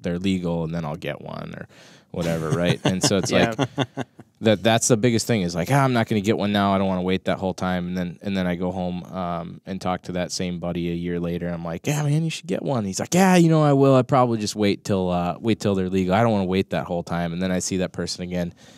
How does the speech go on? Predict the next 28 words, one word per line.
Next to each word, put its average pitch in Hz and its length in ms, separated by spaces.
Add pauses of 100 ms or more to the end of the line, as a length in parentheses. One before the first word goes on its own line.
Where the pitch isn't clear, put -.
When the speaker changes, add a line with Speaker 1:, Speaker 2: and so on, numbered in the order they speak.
(160)
Speaker 1:
you 95 80
know, 87 140
six - 260
months 90 300
later, 87 260
another 87 240
year 85 260
later, 85 300
and 87 180
same, 127 460
same 135 240
thing. 92 320 (140)
By 110 140
the 110 60
time 117 220
we've, 101 160 (360)
so 107 200
finally 113 400
I 98 40
said 101 220
this 92 200
to 95 140
a 85 40
friend 90 260
the 87 120
other 85 160
day, 85 220
and 82 120